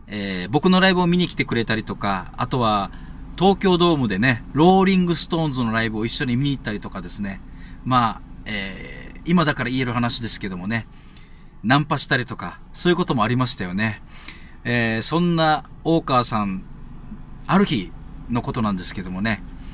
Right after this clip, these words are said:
僕に、えー、「山ちゃん、今すごい売れてるバンドがいて、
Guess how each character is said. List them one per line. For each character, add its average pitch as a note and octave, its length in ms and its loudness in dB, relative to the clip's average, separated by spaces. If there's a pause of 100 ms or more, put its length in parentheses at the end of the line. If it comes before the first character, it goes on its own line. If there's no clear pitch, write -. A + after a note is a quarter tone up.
(220)
僕 B2 240 -2
に、 G#2+ 220 0 (100)
え G2+ 100 -4
ー、 - 40 0
「山 C3+ 180 4
ち C#3+ 100 2
ゃ A2+ 60 2
ん、 F2+ 100 -2 (640)
今 C3+ 160 2
す - 180 4
ご F3+ 160 6
い A2 160 0 (240)
売 C#3+ 100 2
れ D3+ 60 4
て E3 120 0
る D3 100 4
バ C#3 100 4
ン C#3 80 2
ド C3+ 80 0
が B2 80 0
い A#2+ 80 2
て、 G#2 260 -4